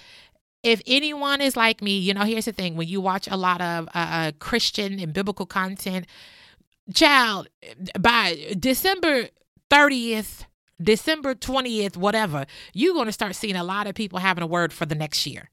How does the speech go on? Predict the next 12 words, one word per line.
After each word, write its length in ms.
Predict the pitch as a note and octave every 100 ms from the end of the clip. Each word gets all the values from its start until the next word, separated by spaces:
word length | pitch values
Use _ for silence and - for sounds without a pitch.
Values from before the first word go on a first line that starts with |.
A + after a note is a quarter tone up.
| _ -
right? 340 | E3 E3 - - - - - -
And 180 | A#3 A#3+
then 120 | A#3+
sometimes, 480 | C#4+ E4 D#4+ C4+ A#3+
and 100 | G#3
truthfully, 800 | - A#4+ - A3+ F3+ E3 B3+ _ - - _ -
our 180 | A3+
churches 760 | - - D4+ E4+ - A3 G3 -
have 260 | - A#3
kinda 280 | - D#4+ A#3
trained 640 | D#3 - A#3 C4+ F4+ G4 D#3
us 380 | - - -